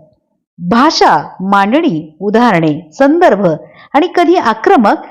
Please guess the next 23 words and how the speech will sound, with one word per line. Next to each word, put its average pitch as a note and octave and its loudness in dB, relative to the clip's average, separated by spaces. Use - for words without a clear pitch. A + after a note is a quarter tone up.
तर C4 4
कधी B3 2
मिश्किल B3+ 0
शैलीत G#3 0
सभा F4 2
जिंकण्याची G#3 -2
ताकद F3 -2
असणारं, F#3+ 0
उत्साहाने A3 0
भरलेलं, G3 2
गर्जना E4+ 2
करणारं G#3 2
भाषण F#3+ -4
करावं A3+ 2
तर G#3+ 2
ते G#3 0
फक्त - -4
देवेंद्र G3 0
फडणवीसांनीच. F3 0
गेली F#4 4
चार F#4 2
वर्ष B3+ 0
अक्षरशः C4 -2